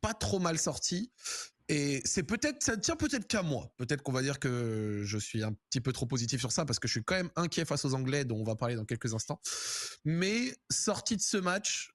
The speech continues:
je suis quand même relativement satisfait parce que j'ai quand même l'impression que l'entièreté du groupe a pris la mesure de ce qu'il affrontait et que les quelques difficultés qu'on a pu trouver là, je dis pas qu'on va pas les trouver ailleurs parce que notamment structurellement, il y a des choses à redire. Ça, on a, on a critiqué ce côté droit plusieurs fois.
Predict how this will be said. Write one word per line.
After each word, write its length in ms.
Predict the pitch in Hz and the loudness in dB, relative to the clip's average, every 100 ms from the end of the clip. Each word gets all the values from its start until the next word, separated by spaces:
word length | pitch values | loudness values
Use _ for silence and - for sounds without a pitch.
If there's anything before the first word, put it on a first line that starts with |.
| - | -4
je 140 | 139 | -2
suis 180 | 151 160 | 0 0
quand 120 | 170 | 2
même 200 | 165 165 | 2 2
relativement 720 | 147 143 175 175 - 170 170 | 2 2 2 0 0 2 2
satisfait 420 | 170 160 - - 190 | 2 0 0 0 0
parce 160 | 143 | 0
que 100 | - | 0
j'ai 120 | 131 143 | 0 2
quand 140 | 175 | 2
même 140 | 175 | 2
l'impression 420 | 170 170 156 170 175 - - _ | 0 0 0 -2 -4 -8 -14 _
que 200 | - 135 - | 0 0 2
l'entièreté 520 | 151 180 190 - 175 | 0 2 0 0 0
du 100 | 151 | 2
groupe 240 | 139 165 - | 0 0 0
a 100 | 135 | -2
pris 140 | - | 2
la 100 | 135 | 2
mesure 640 | 143 160 185 151 196 180 | 2 2 2 0 0 0
de 80 | 156 | 0
ce 100 | 143 | -2
qu'il 140 | - 139 | 0 0
affrontait 460 | - 147 147 165 _ - - - - - | 0 -2 0 -2 _ -14 -10 -10 -6 -2
et 80 | 147 | 2
que 100 | 175 | 2
les 160 | 156 | 2
quelques 360 | - 214 - 196 | 0 0 0 0
difficultés 760 | 143 220 208 214 208 180 202 | 2 0 0 0 0 0 0
qu'on 160 | 180 175 | 2 2
a 80 | 151 | 2
pu 140 | 160 | 0
trouver 260 | 143 156 151 | -2 0 2
là, 160 | 165 | 2
je 80 | 190 | 2
dis 120 | 131 | 0
pas 100 | 120 | 0
qu'on 100 | 139 | 0
va 120 | 139 135 | 2 2
pas 120 | 143 | 0
les 80 | 139 | 0
trouver 320 | - 139 139 | 0 -2 0
ailleurs 380 | 160 165 214 214 | 0 2 2 0
parce 180 | - - | -2 -2
que 80 | - | 0
notamment 340 | 135 143 139 | 0 2 0
structurellement, 720 | 131 - 127 139 127 139 147 - - - | 0 -4 -2 0 2 0 0 -4 -8 -2
il 60 | |
y 20 | 113 | 0
a 40 | |
des 100 | 120 | 2
choses 180 | 131 135 | 2 2
à 60 | |
redire. 400 | 147 185 208 - - | 2 2 2 0 -6
Ça, 460 | - 104 110 110 104 | -6 -4 -4 -6 -6
on 120 | 110 | -6
a, 80 | 107 | -4
on 80 | |
a 80 | 113 | -4
critiqué 340 | - 120 127 127 | -4 -4 -2 0
ce 100 | 123 | 0
côté 240 | 127 123 | 0 2
droit 180 | 123 123 | 2 2
plusieurs 320 | - 139 139 | 0 0 0
fois. 200 | - 151 | -2 -2